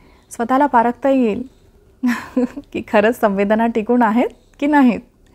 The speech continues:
चला, आपण पुढे वळू. बोलणारं पाखरू हा या पुढचा लेख. ही अतिशय सुंदर अशी कथा आहे. पारंपरिक जपानी कथा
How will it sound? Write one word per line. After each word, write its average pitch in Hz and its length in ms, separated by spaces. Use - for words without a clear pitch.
चला, 214 160
आपण 220 320
पुढे 226 260
वळू. 247 240
बोलणारं 247 460
पाखरू 220 380
हा 226 140
या 226 140
पुढचा 226 380
लेख. 190 380
ही 285 60
अतिशय 285 320
सुंदर 247 320
अशी 254 160
कथा 208 320
आहे. 185 240
पारंपरिक 269 580
जपानी 220 360
कथा 190 340